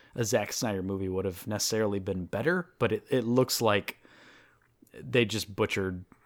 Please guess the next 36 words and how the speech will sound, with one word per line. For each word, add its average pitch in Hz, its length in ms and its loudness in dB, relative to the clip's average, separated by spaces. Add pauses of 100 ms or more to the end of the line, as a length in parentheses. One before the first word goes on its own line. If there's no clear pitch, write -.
(100)
butchered 98 320 0
this - 180 -10
movie. - 240 -12
So 139 180 4
anyway, 110 360 6 (800)
thoroughly 139 340 10
did 107 300 0
not 107 260 2
like 104 200 2
that 101 140 0
movie, 98 320 -2
and 92 160 -4
it's 104 280 -8
just, - 340 -6
it's - 240 -6
disappointing. 101 640 -2
I'm, 98 240 -4
I'm 110 140 -4
hoping 107 380 2
that 95 280 -4
they 98 300 -4 (600)
uh, 107 240 -10
you 107 100 -10
know, 95 80 -8
right 107 380 2
the 107 80 -4
ship, - 460 -2 (220)
and, 98 640 -4 (200)
and 98 160 -8
hopefully 127 320 4
Aquaman 101 500 2
isn't 98 200 -2
a 95 80 -2
total 95 260 -4
disaster. 95 600 -4
But 92 220 -10